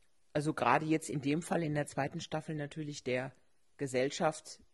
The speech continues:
in L A. Und da gibt's ja nun einiges zu erzählen übers Hipstertum und über die Verlogenheit des Hipstertums. Ähm, vordergründig irgendwie einen auf vegan und Yoga machen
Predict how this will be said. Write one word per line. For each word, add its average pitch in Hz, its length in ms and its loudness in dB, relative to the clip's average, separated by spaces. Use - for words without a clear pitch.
in 135 240 0
L 113 220 0
A. 117 320 2
Und 156 100 0
da 156 80 6
gibt's 165 240 -2
ja 180 80 4
nun 160 180 6
einiges 175 480 6
zu - 160 4
erzählen 208 540 6
übers 180 320 0
Hipstertum 202 800 -2
und 175 220 -4
über 160 180 2
die 156 80 -4
Verlogenheit 180 960 -2
des 165 140 -8
Hipstertums. 202 880 -6
Ähm, 170 560 2
vordergründig 175 880 0
irgendwie 165 720 -4
einen 151 280 0
auf - 460 -4
vegan 156 680 -4
und 165 300 -8
Yoga 175 540 4
machen 180 500 0